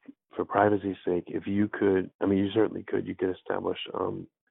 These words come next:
a security protocol on an image so that if someone with certain rights scans it, they could see certain things.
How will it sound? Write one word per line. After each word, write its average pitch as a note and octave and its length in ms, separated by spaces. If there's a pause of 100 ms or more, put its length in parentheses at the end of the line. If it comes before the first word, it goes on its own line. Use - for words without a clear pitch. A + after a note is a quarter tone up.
(200)
a - 100
security G2+ 360
protocol F#2 460
on E2+ 100
an E2+ 60
image F2+ 280 (400)
so - 100
that F2 280 (100)
if E2 140 (100)
someone F#2+ 300
with F2 220
certain F#2+ 220
rights F2 360 (420)
scans F#2 260
it, G#2+ 100 (480)
they F#2 100
could F2+ 240
see F2+ 300
certain - 240
things. F2 260